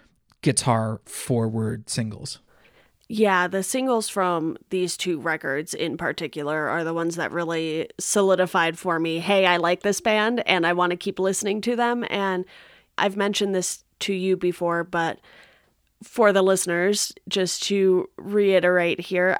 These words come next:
Speaker 2: I have not been listening to music quite as much lately, simply because I'm doing so much work in podcasts and video. So I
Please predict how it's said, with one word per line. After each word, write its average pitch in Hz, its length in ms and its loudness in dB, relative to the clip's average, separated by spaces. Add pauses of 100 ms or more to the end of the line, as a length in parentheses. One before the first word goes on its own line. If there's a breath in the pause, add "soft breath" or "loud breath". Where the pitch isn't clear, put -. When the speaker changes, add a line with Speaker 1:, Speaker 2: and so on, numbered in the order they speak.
Speaker 2:
I 247 480 0 (160)
have 185 320 -4
not 170 320 0
been 156 180 -4
listening 151 480 -4
to 127 460 -4
music 160 540 -4 (180)
quite 175 460 -2
as 165 180 -6
much 160 300 -4
lately, 220 360 0
simply 185 440 -2
because 170 340 -4
I'm 170 180 -2
doing 165 420 -2 (140)
so - 220 -4
much 160 240 -6
work 165 300 -4
in 160 260 -2
podcasts 165 720 -4
and 156 160 -6
video. 185 280 0
So 185 200 -2
I 170 220 -2